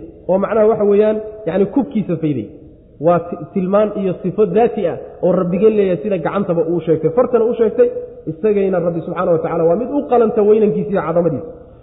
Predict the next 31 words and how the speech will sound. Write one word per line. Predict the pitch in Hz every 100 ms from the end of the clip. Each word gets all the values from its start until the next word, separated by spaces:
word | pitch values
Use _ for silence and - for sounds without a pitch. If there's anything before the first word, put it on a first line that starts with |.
| - -
Wayudcawna | 208 262 240 214 233 233
loo | 226 240
yeedhi | 233 226
ila | 226 240
sujuudi, | 240 220 208 208 214
sujuud | 220 196 226 202
baa | 220
loogu | 220 240
yeedhi | 233 226 214
oo |
falaa | - 233 262
yastadiicuuna | 233 - 214 220 214 202
ma | -
ay | -
kari | 170 151
karaan. | 135 117 - - -
Xadiidku | - 175 240 - 214
inuu | 208 208
aayadda | 190 202 202
tafsiir | 185 - - 214
u | -
yahay | 196 180
waxaa | 196 202 185
ku | -
tusaya, | 240 - 151 113 - - - - - -
xadiidka | 175 180 202 233 - 196 196 -
waxaa | 202 202 185
lagu | 202 233
sheegay | - 180 180 180
dhudhun | 208 233 208 190
fayditaankii | 190 185 190 - 214 202 214